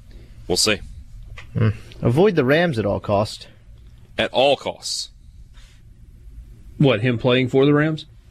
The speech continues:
Speaker 2: No, just the Saints. This last year, probably wanna ditch the Rams.
Speaker 1: They play 'em, they open, or what, second week of the season, right?
Speaker 3: Yeah, is that right? Is it week two?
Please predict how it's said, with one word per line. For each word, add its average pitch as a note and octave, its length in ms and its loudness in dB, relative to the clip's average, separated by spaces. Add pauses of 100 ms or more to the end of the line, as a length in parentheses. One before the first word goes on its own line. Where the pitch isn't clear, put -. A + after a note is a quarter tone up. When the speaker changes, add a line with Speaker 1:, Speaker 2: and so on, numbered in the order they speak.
Speaker 2:
No, F#3 260 4
just A#2+ 200 -4
the A2+ 80 -8
Saints. E3 500 -4 (200)
This D#3 220 0
last C#3+ 360 4
year, F3+ 260 2 (560)
probably F#3+ 200 4
wanna C3 220 0 (360)
ditch - 240 0
the G#2+ 100 0
Rams. A#2 480 2 (1160)
Speaker 1:
They G#2+ 100 0
play C3+ 240 0
'em, B2+ 240 -6
they A#2+ 120 -2
open, C3 240 -2
or A2+ 140 0
what, A#2+ 140 -2
second C3 300 -2
week C#3+ 160 -2
of C3+ 80 -4
the A2+ 40 -8
season, D3+ 360 -4
right? A2+ 240 -2 (2500)
Speaker 3:
Yeah, A#2+ 840 4
is A#2+ 100 4
that C#3 120 4
right? G3 400 0
Is B2+ 80 -6
it A2+ 60 -2
week D3+ 200 0
two? B3+ 340 2